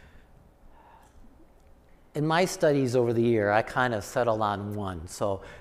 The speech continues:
it's a little bit of a caveat, okay? This might not be true. I think it's kind of close,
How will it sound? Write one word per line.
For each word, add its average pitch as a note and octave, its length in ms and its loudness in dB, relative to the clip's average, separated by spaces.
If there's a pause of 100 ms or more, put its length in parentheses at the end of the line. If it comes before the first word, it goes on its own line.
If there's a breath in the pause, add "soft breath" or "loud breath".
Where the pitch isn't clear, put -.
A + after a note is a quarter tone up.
it's G2 180 -10
a A#2+ 40 -8
little D3+ 200 2
bit E3 160 4
of E3 60 0
a F3 60 2
caveat, E3 640 6
okay? D3 360 2
This A#2 260 -2
might D3+ 280 4
not E3+ 260 2
be G3 160 4
true. E3 580 8 (380 loud breath)
I D#3+ 220 0
think G3+ 260 2
it's D#3+ 140 0
kind E3+ 240 0
of F3 80 2
close, - 840 6